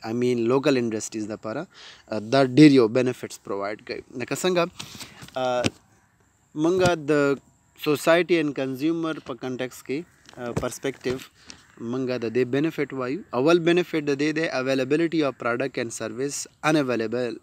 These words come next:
ان یور اون کنټري. هغه پروډکټ اویلیبل کیږي یا مونږ ته اویلیبل کوي، ا، through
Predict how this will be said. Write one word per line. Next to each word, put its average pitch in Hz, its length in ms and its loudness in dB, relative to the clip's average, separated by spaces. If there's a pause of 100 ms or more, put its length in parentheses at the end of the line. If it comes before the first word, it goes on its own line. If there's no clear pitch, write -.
(360)
ان 117 160 -6
یور 117 220 0 (120)
اون 127 380 -4 (640)
کنټري. 117 360 -4 (1600)
هغه 196 200 6
پروډکټ 180 400 0
اویلیبل 139 440 -4
کیږي 156 320 -8
یا 139 260 -2
مونږ 143 240 2
ته 143 80 -2
اویلیبل 127 580 2
کوي، 127 440 0 (300)
ا، 113 220 -8 (460)
through 185 200 6